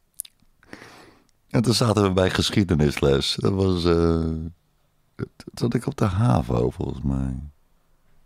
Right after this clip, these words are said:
Ja, het was havo. Ook al een schande dat ik op de havo ben beland, maar dat maakt nog niet uit.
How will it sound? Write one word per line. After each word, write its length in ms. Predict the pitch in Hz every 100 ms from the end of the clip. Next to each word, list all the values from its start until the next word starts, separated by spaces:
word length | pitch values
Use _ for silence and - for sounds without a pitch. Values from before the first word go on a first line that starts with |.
| _ _ _ _ _ _ _ _ _ -
Ja, 180 | -
het 160 | - -
was 120 | 85
havo. 680 | 78 80 - - - - 73 69 _ _ _ _ _ _ _ _ _ _ _ _ _ _ _ _ _ _ _ _ _ _ _ -
Ook 180 | 90 -
al 80 |
een 80 | 71
schande 400 | - 82 82 80
dat 140 | 73 78
ik 80 |
op 100 | 85
de 60 | 80
havo 420 | 82 98 87 67
ben 180 | 65 64
beland, 380 | 65 69 69 69
maar 120 | 82
dat 100 | 78
maakt 160 | 76 69
nog 120 | 65
niet 180 | 67 65
uit. 160 | 65